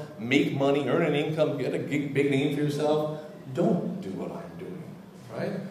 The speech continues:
I'm revealing myself. I'm using the name Scarborough Dude because it does give me just a little bit of a layer of insulation from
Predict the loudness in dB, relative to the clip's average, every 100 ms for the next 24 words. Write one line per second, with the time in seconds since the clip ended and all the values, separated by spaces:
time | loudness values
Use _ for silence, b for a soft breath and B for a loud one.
0 | -12 -4 0 2 2 4 6 6 6 4
1 | 4 6 6 4 4 4 6 4 2 -2
2 | -6 -10 -8 0 2 2 0 2 6 8
3 | 8 6 4 4 2 -4 -6 -2 0 2
4 | 2 4 4 4 2 0 -2 -4 -6 -4
5 | 0 6 8 10 8 6 6 4 2 2
6 | 2 2 2 4 2 0 -2 2 2 2
7 | 0